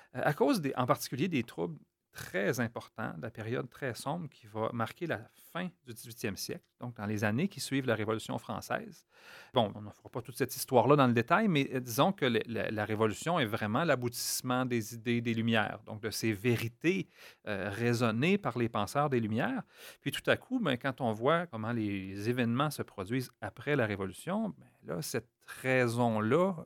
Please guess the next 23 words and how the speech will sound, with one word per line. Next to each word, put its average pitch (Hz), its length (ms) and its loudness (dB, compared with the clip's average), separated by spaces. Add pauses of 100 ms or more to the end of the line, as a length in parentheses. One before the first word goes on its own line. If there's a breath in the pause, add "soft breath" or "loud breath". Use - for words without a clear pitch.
cette 107 320 -2
vérité-là 117 800 0 (400 loud breath)
a 117 80 -2
montré 120 480 0
vraiment 117 320 2
un 180 160 6
visage 120 520 2
plus - 180 -12
sombre. 180 520 0 (300 loud breath)
Puis 240 400 2
les 113 240 -4
artistes, 233 640 -4
les 123 120 2
penseurs 131 460 0
en 180 80 2
général 127 400 0
vont 175 120 -2
avoir 170 200 0
tendance 185 400 0
tout - 180 -6
à 139 60 0
coup - 220 -4
à, 160 80 4